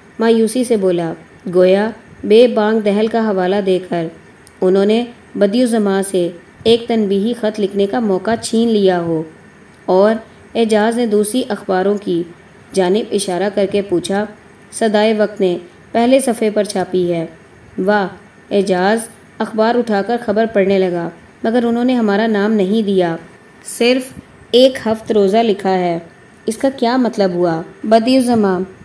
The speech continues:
پسمردگی سے سر ہلا کر دھپ سے کرسی پر بیٹھ گیا۔ پھر اعجاز نے سوال کیا، "پھر کیا بھائی؟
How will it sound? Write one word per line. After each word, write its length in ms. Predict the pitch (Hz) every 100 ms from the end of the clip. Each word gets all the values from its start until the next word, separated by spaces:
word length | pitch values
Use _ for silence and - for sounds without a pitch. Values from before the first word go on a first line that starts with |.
| - - -
پسمردگی 720 | 226 226 214 196 202 220 233
سے 260 | 226 226 247 - - -
سر 220 | - 254
ہلا 320 | 247 220 202 196
کر 220 | 185 180 185 - - -
دھپ 180 | 220 220
سے 120 | 247
کرسی 340 | 240 202 233
پر 140 | 233 233
بیٹھ 300 | 202 190 185
گیا۔ 240 | 190 175 170 - - - - - -
پھر 280 | 190 202 233 233 - - -
اعجاز 380 | 233 226 233 233
نے 100 | 240
سوال 360 | 233 208 196
کیا، 300 | 190 185 175 175 - - -
"پھر 180 | - 294 294
کیا 180 | 247 214
بھائی؟ 360 | 196 226 202